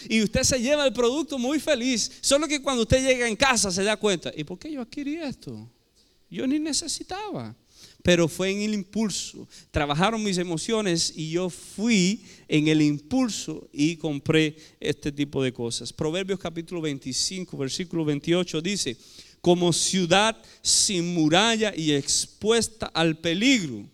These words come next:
así es quien no sabe dominar sus impulsos". Quiere decir, nosotros necesitamos tener control Dios nos da la posibilidad a nosotros de tener control.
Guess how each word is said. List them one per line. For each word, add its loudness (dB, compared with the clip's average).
así 2
es 0
quien -4
no -4
sabe -4
dominar 2
sus 0
impulsos". 0
Quiere 4
decir, 2
nosotros 2
necesitamos 0
tener -2
control 0
Dios 2
nos -2
da 0
la -4
posibilidad -4
a -6
nosotros -6
de -4
tener -4
control. -4